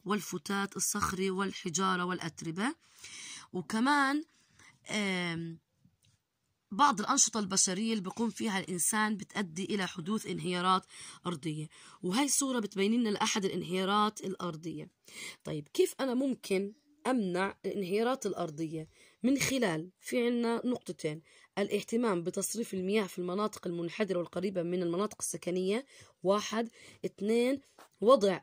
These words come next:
الكتل الصخرية في قاعدة المنحدرات الشديدة. لما أنا بحط كتل صخرية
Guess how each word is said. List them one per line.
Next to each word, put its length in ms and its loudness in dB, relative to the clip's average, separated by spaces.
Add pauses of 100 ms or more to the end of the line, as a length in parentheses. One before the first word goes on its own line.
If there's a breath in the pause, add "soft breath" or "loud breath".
الكتل 600 -2
الصخرية 840 0 (280 soft breath)
في 200 -2
قاعدة 680 2 (140)
المنحدرات 1040 0
الشديدة. 540 -2 (380 loud breath)
لما 240 2
أنا 100 4
بحط 280 -2
كتل 300 -4
صخرية 680 0